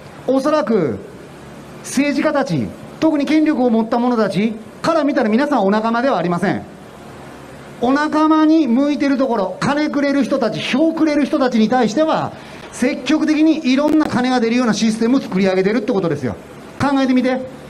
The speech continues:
どうしてこの日本の中で非正規労働が四割超えんの？不安定でしょ？いつだって首切れるでしょ？安い労働力を大量に作った方が、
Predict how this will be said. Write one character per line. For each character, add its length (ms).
ど 140
う 40
し 40
て 60
こ 100
の 140
日 80
本 160
の 100
中 160
で 100
非 80
正 240
規 120
労 160
働 100
が 80
四 160
割 180
超 140
え 60
ん 80
の？ 120
不 180
安 160
定 120
で 100
し 60
ょ？ 140
い 80
つ 80
だ 80
っ 60
て 60
首 220
切 100
れ 100
る 80
で 80
し 80
ょ？ 200
安 380
い 100
労 200
働 200
力 200
を 40
大 220
量 180
に 140
作 160
っ 60
た 100
方 220
が、 260